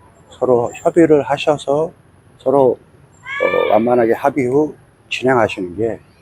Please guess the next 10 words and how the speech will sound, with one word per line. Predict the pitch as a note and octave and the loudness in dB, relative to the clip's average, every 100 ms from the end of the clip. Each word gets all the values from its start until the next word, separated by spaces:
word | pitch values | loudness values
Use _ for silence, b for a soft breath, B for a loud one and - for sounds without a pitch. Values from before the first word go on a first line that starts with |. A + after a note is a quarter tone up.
| _ _ | _ _
나중으로서 | - F#2 G#2+ A2+ F#2+ - - F#2+ G2 | -4 -2 0 -2 -2 -6 -10 -18 -20
좋습니다. | - - - - - - - - - - | -14 -14 -14 -20 -20 -20 -20 -20 -20 -6
자, | F3 D#3 C3+ D#3+ D#3 C#3+ D3 | -4 -4 -6 -10 -6 -6 -2
오늘은 | A2+ C#3 D3 C3 | 2 4 2 0
두서없이 | - G#2+ C#3+ A#2 - G2+ G#2 A2 E2 _ _ - _ _ - | -6 -2 0 0 -4 -6 -6 -6 -10 _ _ -20 _ _ -8
이렇게 | G#2+ A#2 | -4 -4
그냥 | G#2 G2+ F#2 F2 E2 | -4 -6 -6 -12 -14
뭐 | - - - - - - _ - - - - - - - - - - - | -12 -12 -14 -20 -20 -20 _ -20 -20 -20 -20 -20 -20 -20 -20 -20 -20 -4
얘기를 | F#2 G2+ B2 | 0 2 2
했고요. | A#2+ A2+ C#3 | 2 2 0